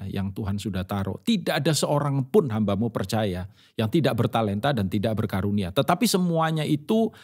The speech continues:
di-, biar kiranya boleh digunakan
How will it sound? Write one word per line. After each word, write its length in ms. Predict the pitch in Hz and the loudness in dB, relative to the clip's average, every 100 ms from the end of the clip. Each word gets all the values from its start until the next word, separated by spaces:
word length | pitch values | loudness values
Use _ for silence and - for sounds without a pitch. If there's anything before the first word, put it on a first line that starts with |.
| - - _ _ | -20 -20 _ _
di-, 220 | - 160 | 2 2
biar 420 | - - - 165 160 | 2 -12 4 6 6
kiranya 380 | 185 165 180 | 2 2 2
boleh 240 | 156 156 147 | 4 4 6
digunakan 840 | 143 135 170 175 185 190 185 123 | 4 6 8 8 8 6 4 0